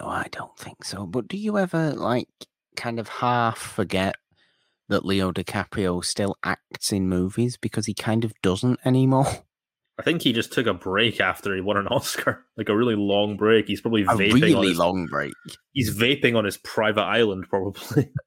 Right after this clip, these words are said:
Speaker 2: <laughs>
Speaker 1: Has he not done one movie since, like, twenty fifteen, and that was Once Upon a Time in Hollywood?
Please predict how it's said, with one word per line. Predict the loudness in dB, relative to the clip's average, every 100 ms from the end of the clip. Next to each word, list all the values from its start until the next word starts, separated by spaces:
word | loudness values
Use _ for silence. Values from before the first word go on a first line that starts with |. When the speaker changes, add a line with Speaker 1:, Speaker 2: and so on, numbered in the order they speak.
| _
Speaker 2:
<laughs> | _ _ _
Speaker 1:
Has | -4
he | 2
not | 4 4 2
done | 2 4 2 0
one | 4 4 4
movie | 2 2 2 2 0 -2
since, | -4 -8 -6 -4
like, | -4 -4
twenty | -4 -2 -2 -2
fifteen, | -2 -4 -4 -4 -2 -2
and | -2
that | -4 -4
was | -6 -6 -6
Once | -4 -2 -2
Upon | -4 -2 -2
a | -2
Time | -2 -2 0
in | -2
Hollywood? | -2 -4 -4 -4 -6